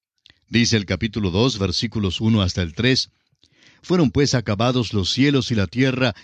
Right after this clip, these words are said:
y todo el ejército de ellos. Y acabó Dios en el día séptimo la obra que hizo,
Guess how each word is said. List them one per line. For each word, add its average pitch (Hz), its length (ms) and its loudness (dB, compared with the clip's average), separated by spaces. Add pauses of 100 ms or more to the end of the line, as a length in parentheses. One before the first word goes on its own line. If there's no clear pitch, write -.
y 110 160 2
todo 151 360 0
el 139 60 0
ejército 131 560 0
de 127 160 2
ellos. 80 400 -4 (640)
Y 123 80 0
acabó 151 340 0
Dios 135 440 0
en 117 100 2
el 95 160 0
día 110 260 2
séptimo 120 540 0
la 90 120 -2
obra 107 340 0
que 113 120 -2
hizo, 135 380 -2